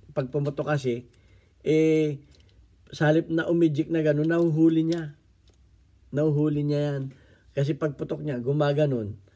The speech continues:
So, tumatambling yung basyo, sumushoot ulit doon. So, dapat,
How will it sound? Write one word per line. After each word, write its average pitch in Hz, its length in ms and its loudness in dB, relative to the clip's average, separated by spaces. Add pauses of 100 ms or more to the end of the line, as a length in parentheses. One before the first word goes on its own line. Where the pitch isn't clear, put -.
(140)
So, 139 200 -6
tumatambling 160 680 0
yung 151 160 0
basyo, 123 400 -2 (480)
sumushoot 165 560 0
ulit 147 240 -4
doon. 139 280 0 (1000)
So, 147 160 -2
dapat, 160 440 -2